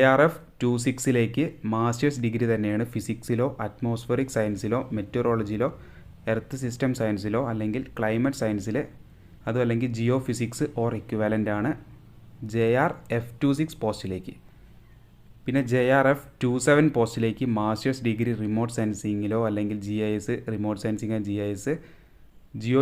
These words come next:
ഇൻഫോർമാറ്റിക്സ്, ജിയോമാറ്റിക്സ്, ജിയോ സ്പേഷ്യൽ ടെക്നോളജി, സ്പേഷ്യൽ ഇൻഫർമേഷൻ ടെക്നോളജി തുടങ്ങിയ ഏതെങ്കിലും ഒരു മാസ്റ്റേഴ്സ് ഡിഗ്രി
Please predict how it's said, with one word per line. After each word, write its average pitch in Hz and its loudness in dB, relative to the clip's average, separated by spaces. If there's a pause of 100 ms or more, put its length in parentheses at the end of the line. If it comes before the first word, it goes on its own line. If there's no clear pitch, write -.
ഇൻഫോർമാറ്റിക്സ്, 123 0 (640)
ജിയോമാറ്റിക്സ്, 127 2
ജിയോ 117 2
സ്പേഷ്യൽ 117 0
ടെക്നോളജി, 110 0 (160)
സ്പേഷ്യൽ 120 0
ഇൻഫർമേഷൻ 113 0
ടെക്നോളജി 110 -2 (100)
തുടങ്ങിയ 107 0
ഏതെങ്കിലും 107 -2
ഒരു 113 -4
മാസ്റ്റേഴ്സ് 107 -4
ഡിഗ്രി 113 -2